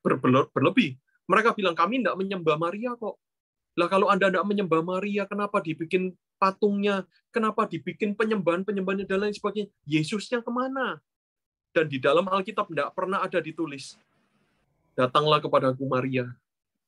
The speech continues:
Tapi selalu kepada Yesus. Nggak perlu ada perantara.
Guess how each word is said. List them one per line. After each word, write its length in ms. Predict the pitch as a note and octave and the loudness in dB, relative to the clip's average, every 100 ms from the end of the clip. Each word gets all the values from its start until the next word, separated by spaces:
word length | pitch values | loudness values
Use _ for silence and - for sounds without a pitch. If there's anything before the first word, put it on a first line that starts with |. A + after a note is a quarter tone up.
| _ _ _ _ _ _ _ _ | _ _ _ _ _ _ _ _
Tapi 240 | E3 D#3+ | -6 -4
selalu 480 | - E3+ E3+ G3+ G#3 | 2 4 6 6 2
kepada 320 | G#3 F#3+ D#3 | 2 2 2
Yesus. 640 | C3+ C#3+ F3 G#3 E3 - _ - | 0 2 0 -2 -6 -8 _ -2
Nggak 320 | D3 C3+ - | 2 2 2
perlu 240 | G3+ G#3 | 2 2
ada 160 | F3 E3 | 2 0
perantara. 720 | - G3 G3 G3 G#3+ G3+ | -2 -2 -2 -6 -8 -8